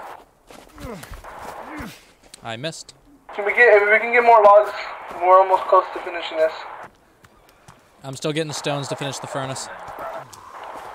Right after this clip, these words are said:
Speaker 2: Yep.
Speaker 1: And I'm freezing and I'm almost starving. This is great.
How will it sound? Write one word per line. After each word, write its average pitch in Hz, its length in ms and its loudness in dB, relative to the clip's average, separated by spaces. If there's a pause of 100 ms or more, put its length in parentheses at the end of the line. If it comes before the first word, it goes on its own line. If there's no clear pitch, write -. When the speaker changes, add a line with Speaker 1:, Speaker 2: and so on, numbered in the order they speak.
(360)
Speaker 2:
Yep. - 380 6 (1700)
Speaker 1:
And 131 100 -10
I'm 123 160 -8
freezing 160 720 -6
and 139 100 -8
I'm 131 100 -8
almost 147 480 -6
starving. 117 560 -8
This 117 120 -14
is 113 120 -14
great. 110 300 -10